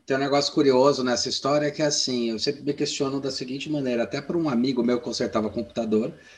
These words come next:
uma vez ele botou, é, antivírus na minha máquina, eu tinha lá meus dezessete, dezoito anos,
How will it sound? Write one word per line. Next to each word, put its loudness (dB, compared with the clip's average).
uma 2
vez 2
ele 4
botou, 2
é, 0
antivírus 0
na 0
minha 4
máquina, 0
eu -4
tinha -6
lá -2
meus -4
dezessete, -6
dezoito -4
anos, -6